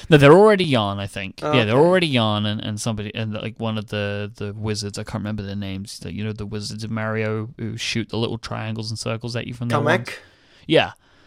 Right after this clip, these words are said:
Speaker 1: Comes and turns them into yarn balls and picks them up and takes them away. And
Speaker 2: Okay.
Speaker 1: basically the idea is you need to go through every level.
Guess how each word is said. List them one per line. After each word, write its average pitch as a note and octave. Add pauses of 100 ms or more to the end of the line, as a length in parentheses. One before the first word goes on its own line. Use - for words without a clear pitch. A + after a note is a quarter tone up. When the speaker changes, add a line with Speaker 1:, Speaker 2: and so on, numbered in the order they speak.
(180)
Speaker 1:
Comes C#3
and A#2
turns B2+
them A#2
into A2
yarn G#2+
balls G#2
and G#2
picks -
them G#2
up G2
and G2+
takes -
them -
away. - (440)
And G#2
Speaker 2:
Okay. C#3 (240)
Speaker 1:
basically C3
the A#2
idea A#2
is G#2+
you A#2
need G#2+
to -
go B2+
through A#2+
every A2
level. G#2+